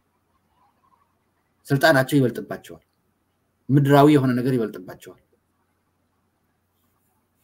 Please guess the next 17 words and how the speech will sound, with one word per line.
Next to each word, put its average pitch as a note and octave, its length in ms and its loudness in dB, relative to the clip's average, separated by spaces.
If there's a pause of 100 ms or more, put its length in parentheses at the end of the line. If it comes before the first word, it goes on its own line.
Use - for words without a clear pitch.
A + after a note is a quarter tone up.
(720)
ይህን E3+ 200 0
ያየ D3 300 4 (1300)
የትግራይ C3+ 400 -2
አባት፣ B2+ 280 -6
የትግራይ፣ G#2+ 480 -6
እ፣ G2 140 -14 (140)
እናት፣ B2 340 -4 (640)
ሁሉም C#3 280 0
ቢ-፣ G#2+ 160 -10
ሁሉም D3+ 320 2
ሰው፣ F#2 220 -14
እኔም B2+ 220 0
እንደኔ G2 300 -8
እንደ F#2 200 -14
ግለሰብ F#2 380 -14 (1800)
ትግራይ C3+ 280 0
ላይ A2+ 180 -4